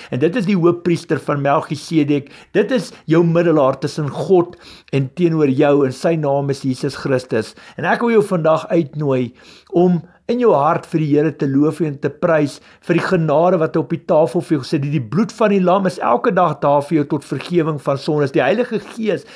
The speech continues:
is elke dag daar om jou verlos en vry te maak van die duisternis tot die lig. En dis wat belangrik is, dat sondes by die naam genoem sal word laat die egte suiwer evangelie in ons harte en ons kerke verkondig sal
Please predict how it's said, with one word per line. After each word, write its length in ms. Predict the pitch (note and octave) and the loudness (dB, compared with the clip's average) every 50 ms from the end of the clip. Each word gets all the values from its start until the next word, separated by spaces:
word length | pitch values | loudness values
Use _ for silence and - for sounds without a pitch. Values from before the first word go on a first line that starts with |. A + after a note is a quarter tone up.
| - - | -10 -6
is 140 | - C#3+ - | -6 -4 -2
elke 320 | G#3+ A3+ B3 A#3+ A#3 A3+ | 0 0 0 0 0 -2
dag 240 | F3 F#3+ F3 D#3 C#3 | 0 0 -2 -2 -2
daar 160 | - D3 D3+ | -2 -2 -2
om 80 | D#3+ E3 | -2 -2
jou 100 | D#3 D3 | -4 -6
verlos 480 | - - E3 D#3 D3+ D#3+ F#3 F3+ - | -4 -4 -2 -2 0 0 0 0 0
en 80 | F#3 D#3+ | -4 -4
vry 320 | - - - G#3+ G#3+ G#3 | -4 -6 -2 0 0 0
te 160 | G3+ G#3 F3+ D#3 | 0 0 -2 -2
maak 340 | C#3+ C#3 C#3 C3+ B2+ - - - - - - | 0 2 2 0 0 -2 -8 -20 -20 -20 -12
van 300 | - E3+ D#3+ D#3 D3+ C#3+ - _ _ | -2 -2 0 0 0 -4 -8 _ _
die 120 | - F#3 D#3 | -6 -6 -4
duisternis 760 | B2+ - D#3 F3 G#3 G3+ - - F3+ D#3+ C#3+ C3+ B2 - - | -2 0 0 0 0 -2 -4 -6 -6 -4 -2 -4 -6 -4 -2
tot 160 | F3 E3 D#3+ | 0 2 2
die 100 | D#3 D#3 | 2 2
lig. 400 | D#3 F#3 F3 C3 - - - - - - - - - | 2 2 2 2 0 -4 -14 -20 -20 -20 -20 -8 -6
En 100 | D3 C#3+ | -4 2
dis 180 | G#3 C4+ C4 | 2 2 2
wat 220 | C4+ A3+ E3+ D#3 D3+ | 2 0 -2 0 0
belangrik 520 | E3+ E3 D#3 D#3+ D#3+ D#3+ D#3 D#3 D3+ - | 0 2 2 2 2 0 0 -2 0 0
is, 140 | D3 B2+ - | -2 0 2
dat 200 | D#3+ D3 C#3+ - | 0 0 0 -2
sondes 400 | - - B3 A#3+ B3 B3+ A#3 F3 | -6 -4 -2 0 0 0 0 0
by 120 | D3+ F#3 | 2 2
die 120 | F3 E3+ D#3+ | 2 2 0
naam 300 | D3 D3+ D#3 F3+ G3 F3 | 0 0 0 0 0 0
genoem 340 | - F3+ D#3+ D#3 D#3+ D3+ | 0 0 0 0 -2 -4
sal 220 | C#3 - E3+ C#3+ C#3 | -2 -2 0 0 0
word 420 | C3 C#3+ D3 C#3+ C#3+ - - - _ _ _ _ _ _ _ _ _ _ _ _ _ _ _ - - D#3+ | 0 0 2 2 0 0 -4 -20 _ _ _ _ _ _ _ _ _ _ _ _ _ _ _ -10 -4 0
laat 140 | E3 E3 F3 | 2 2 2
die 60 | - - | 2 2
egte 320 | A3 G#3+ - - - A#3+ | 0 -2 -2 -4 -10 -12
suiwer 460 | - - - A#3 G#3 G3+ G3+ G3 F#3+ - - | -12 -8 -4 -2 -2 0 0 -2 -4 -4 -2
evangelie 600 | G3 G3+ - - G3 E3+ C3+ - - G3 F#3+ G3 F3+ | -4 -4 -4 -2 -6 -6 -6 -4 -4 0 0 0 2
in 60 | F3+ | 0
ons 100 | F3 E3 - C#3 | -2 0 2 2
harte 320 | C#3+ F3+ G3 F#3 - F#3+ | 2 2 0 0 0 0
en 140 | E3 D#3 D3+ | 0 2 0
ons 160 | D3 C#3+ - - | -4 -4 -6 -4
kerke 400 | - A3+ G#3 G#3 G#3 G#3 G#3+ F#3 | -2 0 2 2 0 0 -2 -4
verkondig 560 | - - E3+ - - G#3 G#3+ G#3+ G#3 G#3+ F#3+ | -2 -2 -8 -8 -4 -2 -2 0 0 0 0
sal 160 | - F#3 E3 | 0 0 -2